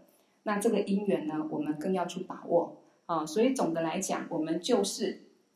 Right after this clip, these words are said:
一定要让自己的心，啊，去常常观察自己的心，仔细观察自相续，不要有时候一个恶念，然后就造一个恶业，那个恶果是不可思议的，啊。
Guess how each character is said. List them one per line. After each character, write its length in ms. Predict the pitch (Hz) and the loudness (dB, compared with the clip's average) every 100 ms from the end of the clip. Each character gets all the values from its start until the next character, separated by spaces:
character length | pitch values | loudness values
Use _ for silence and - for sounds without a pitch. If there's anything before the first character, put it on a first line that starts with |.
| _ _ _ _ _ - _ _ - | _ _ _ _ _ -20 _ _ -2
一 140 | 202 | 0
定 120 | 214 | 4
要 140 | 233 220 | 6 6
让 180 | 233 | 4
自 140 | 220 233 | 4 0
己 100 | - | 0
的 80 | 160 | 0
心， 420 | - 196 202 202 - - _ | 0 0 -2 -4 -18 -20 _
啊， 320 | 160 156 156 | -2 -2 -6
去 160 | - 226 | -4 -2
常 400 | 196 - - 202 | -2 -6 -2 0
常 220 | 185 190 | 2 2
观 160 | 196 202 | 2 0
察 160 | 190 | -2
自 140 | 175 208 | -4 -2
己 80 | |
的 40 | - | -2
心， 440 | - - 170 175 _ _ _ _ _ _ | -2 -4 -8 -12 _ _ _ _ _ _
仔 200 | - 180 | -2 0
细 300 | - 240 190 | 0 0 2
观 220 | 196 196 | 2 2
察 180 | 196 160 | -2 -6
自 220 | - 185 | -2 -2
相 260 | 175 175 175 | -2 -4 -4
续， 380 | - 180 - - _ _ _ _ | -4 -4 -6 -20 _ _ _ _
不 100 | 180 | 2
要 440 | 214 208 - - - - | 6 6 2 -4 -6 -2
有 100 | 160 | -2
时 160 | - | -2
候 180 | 190 202 | -2 -2
一 100 | 180 | 0
个 160 | 175 - | -2 0
恶 160 | 208 180 | 0 2
念， 300 | 185 185 - - _ | 0 -4 -10 -20 _
然 120 | 160 | -6
后 80 | 170 | -4
就 140 | 185 | -4
造 220 | 185 190 170 | -2 -2 -2
一 40 | |
个 120 | 165 - | -4 -2
恶 80 | 165 | -2
业， 320 | 160 - - - _ _ | 0 -2 -4 -14 _ _
那 100 | 196 | -2
个 160 | - - | 0 2
恶 140 | 208 180 | 2 2
果 160 | 156 | 0
是 180 | 156 190 | -4 -4
不 140 | - | -6
可 160 | 180 - | -6 -4
思 260 | - - - | -6 -6 -4
议 200 | - - | -4 -4
的， 140 | - - - _ _ _ | -6 -10 -18 _ _ _
啊。 380 | 160 - - - | -6 -4 -6 -12